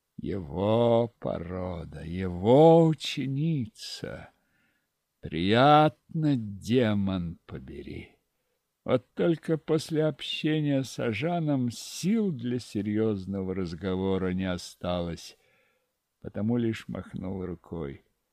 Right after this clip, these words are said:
Да нормально с ним все.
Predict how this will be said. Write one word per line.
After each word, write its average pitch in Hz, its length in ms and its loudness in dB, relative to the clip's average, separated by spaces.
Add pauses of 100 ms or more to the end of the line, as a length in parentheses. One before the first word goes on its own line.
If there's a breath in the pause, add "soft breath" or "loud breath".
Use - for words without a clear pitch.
(880)
Да 110 240 4
нормально 139 1300 6
с - 220 -16
ним 82 380 -4
все. 67 560 -12